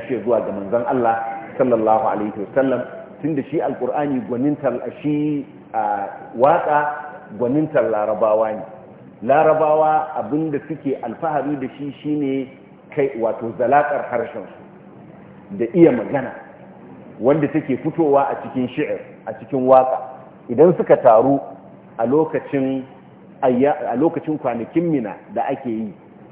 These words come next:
kwanakin Mina da ake kwanaki uku din nan, a lokacin nan ake baje kolin waka. Kamar yadda mutanen Greek suke da wasan Olympic duk shekara, wasan Olympic wanda ake kunna wannan wutar ta ba-,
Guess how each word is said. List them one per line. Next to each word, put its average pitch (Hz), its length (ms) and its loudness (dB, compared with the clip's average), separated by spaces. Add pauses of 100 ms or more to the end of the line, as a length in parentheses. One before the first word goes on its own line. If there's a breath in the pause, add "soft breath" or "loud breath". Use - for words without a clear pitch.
(260)
kwanakin 123 460 0
Mina 147 180 0
da - 160 -2
ake 135 220 -4
kwanaki 110 500 -6
uku - 240 -6
din 113 160 -6
nan, 87 140 -12 (800)
a 123 100 0
lokacin 151 580 2
nan 113 220 -4 (240)
ake 139 240 -2
baje 143 240 2 (100)
kolin 123 320 0
waka. 104 300 -2 (800)
Kamar 147 180 6
yadda 196 320 4
mutanen 156 480 2
Greek 156 240 2 (840)
suke 170 320 4
da 127 100 10
wasan 123 420 6
Olympic 143 460 4 (220)
duk 165 180 2
shekara, 123 380 2 (1120)
wasan 123 320 6
Olympic 151 500 6
wanda 143 240 0
ake 127 200 -2
kunna 151 300 0
wannan 131 320 -2
wutar 139 440 -4
ta 131 220 2
ba-, 113 260 -2